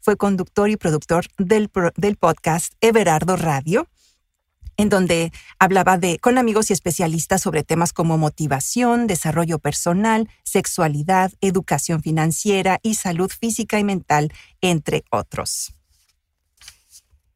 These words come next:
Everardo es coach y capacitador de voiceovers profesionales a nivel internacional mediante la decodificación, análisis de texto y la correcta ejecución vocal, como lo mencioné al principio del programa.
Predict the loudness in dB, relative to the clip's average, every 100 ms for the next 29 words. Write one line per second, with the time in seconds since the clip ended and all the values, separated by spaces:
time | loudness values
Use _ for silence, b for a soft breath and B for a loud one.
0 | _ 0 2 4 2 0 0 -2 -4 -6
1 | 0 0 0 -6 -6 -6 -2 0 -2 -2
2 | -2 0 2 0 -4 -2 0 2 0 0
3 | -2 -4 -4 -4 -2 -2 -2 -2 -4 -6
4 | -2 0 2 0 -2 -2 -2 -2 -2 0
5 | 0 0 0 0 0 0 2 2 0 -2
6 | -4 -4 -4 -4 -2 -2 -2 0 0 0
7 | -2 -4 -4 -4 -6 -6 -4 -2 0 0
8 | 0 -2 -2 -2 -2 -2 -2 -6 -6 -6
9 | -4 -4 -2 -2 -2 -2 -2 0 -2 -4
10 | -4 -4 -4 -6 -6 -8 -6 -6 -4 -4
11 | -2 -2 -4